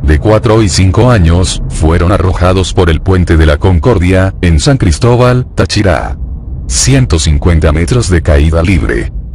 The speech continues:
Los tres fueron enterrados en un gigantesco panteón del cementerio de los Jardines de Humaya, en Culiacán, Sinaloa.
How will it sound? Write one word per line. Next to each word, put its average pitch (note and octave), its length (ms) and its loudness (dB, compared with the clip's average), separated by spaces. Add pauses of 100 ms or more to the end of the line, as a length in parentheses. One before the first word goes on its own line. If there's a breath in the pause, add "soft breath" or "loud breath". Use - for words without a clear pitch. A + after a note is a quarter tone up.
(220)
Los F2 280 2
tres G#2 240 0
fueron A2 320 2
enterrados F2 640 0
en E2 100 2
un G2+ 140 2
gigantesco G2 760 0
panteón D#2 520 0
del D#2 140 2
cementerio E2+ 680 0
de F2+ 100 2
los D#2 200 0
Jardines C#2+ 600 0
de D#2 140 2
Humaya, D#2 680 2
en F#2 200 2
Culiacán, G#2 760 0
Sinaloa. E2+ 720 0